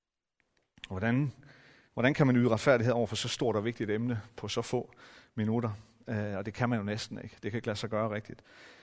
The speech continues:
Fordi, er der noget, jeg ikke ønsker i det, jeg skal dele med jer her, så er det at komme til at behandle det her emne på en måde, som så let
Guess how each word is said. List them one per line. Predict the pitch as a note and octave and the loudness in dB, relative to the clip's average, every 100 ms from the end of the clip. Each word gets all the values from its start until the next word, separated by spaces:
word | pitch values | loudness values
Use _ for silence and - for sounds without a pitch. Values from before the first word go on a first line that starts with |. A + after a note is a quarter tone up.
| - - _ | -20 -20 _
Fordi, | - B2+ - - _ _ _ _ _ _ | -2 0 -2 -8 _ _ _ _ _ _
er | D3 | 8
der | C#3 | 10
noget, | D3 E3+ | 12 12
jeg | D#3 F3 | 12 12
ikke | F#3 | 12
ønsker | D3 C3+ - - - - _ _ _ _ _ _ _ _ _ _ _ _ _ - | 10 8 0 -6 -12 -20 _ _ _ _ _ _ _ _ _ _ _ _ _ -2
i | |
det, | B2 | 2
jeg | B2+ | 2
skal | - B2+ | 2 2
dele | B2 | 4
med | A2+ | 2
jer | G#2 | 0
her, | G#2+ F#2+ F#2+ - _ _ _ _ _ _ _ _ _ _ _ _ _ _ _ | -2 -4 -8 -18 _ _ _ _ _ _ _ _ _ _ _ _ _ _ _
så | - D3+ | 4 10
er | D#3 E3+ | 10 10
det | C3+ | 8
at | A#2+ | 4
komme | C3 | 2
til | - | 6
at | D3 | 4
behandle | A#2+ D#3+ B2+ | 6 4 4
det | B2+ C3 | 2 4
her | C#3+ | 4
emne | B2+ D3 | 2 2
på | C#3 B2 | 0 0
en | A#2 | 0
måde, | B2+ | 0
som | C3+ A#2+ A#2 | 0 -2 -2
så | - G#2+ - - - - - | 0 0 -2 -14 -20 -20 -2
let | A#2+ A#2+ D#3+ - - - - | 4 8 8 4 -2 -4 -8